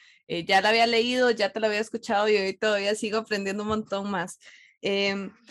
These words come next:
antes de, de grabar estábamos hablando un poco de, em,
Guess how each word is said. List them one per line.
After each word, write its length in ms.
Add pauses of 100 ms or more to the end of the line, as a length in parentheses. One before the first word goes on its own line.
(180)
antes 460
de, 360
de 240
grabar 400
estábamos 500
hablando 340
un 140
poco 580 (160)
de, 680
em, 340